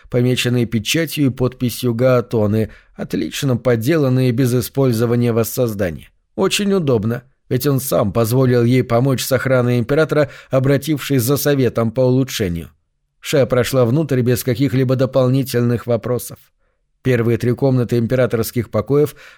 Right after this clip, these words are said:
были пусты, а за ними запертая дверь. Ей пришлось прибегнуть к воссозданию и поставить на дверь штамп, сделав ее трухлявой.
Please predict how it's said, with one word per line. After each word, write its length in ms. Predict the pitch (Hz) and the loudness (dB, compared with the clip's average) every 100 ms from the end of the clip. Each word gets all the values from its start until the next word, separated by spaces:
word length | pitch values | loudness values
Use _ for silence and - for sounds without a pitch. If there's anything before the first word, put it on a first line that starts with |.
| - | -2
были 240 | 127 143 | 2 2
пусты, 640 | 139 147 - - 110 107 - _ _ | 2 -2 -6 -4 -2 -2 -8 _ _
а 100 | - | -6
за 140 | 107 117 | -2 0
ними 420 | 135 151 151 143 _ _ _ | 2 2 0 -4 _ _ _
запертая 640 | 104 104 120 117 107 120 117 | -6 -2 0 -2 -2 -2 0
дверь. 340 | 98 85 - _ _ _ _ | -2 -6 -10 _ _ _ _
Ей 200 | 123 143 | 0 0
пришлось 460 | 135 127 151 151 - | 2 0 0 0 0
прибегнуть 600 | 135 127 147 127 139 - | -2 0 0 0 -2 -2
к 60 | |
воссозданию 800 | 131 131 131 131 110 151 160 127 | 0 0 0 0 2 2 2 2
и 40 | 117 | 0
поставить 540 | 120 - 131 131 131 | -2 0 0 0 0
на 140 | 127 131 | 0 2
дверь 220 | 139 131 | 0 0
штамп, 420 | - 175 117 90 | -2 -2 -2 -4
сделав 440 | 110 110 120 107 117 | -8 -2 0 0 0
ее 140 | 117 | 0
трухлявой. 600 | 101 120 120 107 95 - | 0 -2 0 0 -2 -10